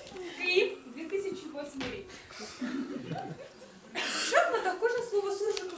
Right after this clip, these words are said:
смакуєш. Він інтелектуальний та змістовний. Почитавши цю книжечку, ви зможете не тільки нареготатись,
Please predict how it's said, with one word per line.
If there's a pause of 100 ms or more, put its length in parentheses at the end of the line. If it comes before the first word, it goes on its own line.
смакуєш. (360)
Він
інтелектуальний
та
змістовний. (600)
Почитавши
цю
книжечку, (120)
ви (280)
зможете
не
тільки
нареготатись,